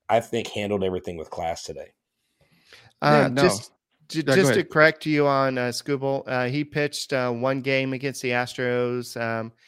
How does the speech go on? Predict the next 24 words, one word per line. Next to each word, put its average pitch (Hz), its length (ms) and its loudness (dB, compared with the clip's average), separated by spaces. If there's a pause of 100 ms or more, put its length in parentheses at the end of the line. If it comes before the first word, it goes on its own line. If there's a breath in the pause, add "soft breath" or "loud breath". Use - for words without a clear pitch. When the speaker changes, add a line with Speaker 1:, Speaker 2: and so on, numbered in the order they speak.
(200 soft breath)
Speaker 2:
he 156 120 -4
didn't 147 200 -2
get 190 160 2
a 185 40 2
loss. 143 460 2
Uh, 131 180 0
he 135 140 -2
pitched 135 260 -4
seven 139 380 0
innings. 131 640 -4
Um, 113 440 -4 (420)
he 139 180 -2
has 135 220 0
one 131 280 -2
point 131 280 -4
two 131 260 -4
nine 123 300 -2
E 123 100 -4
R 120 160 0
A 120 120 0
before 120 360 -8
today's 127 420 -4
game 123 400 -2
with 113 140 -4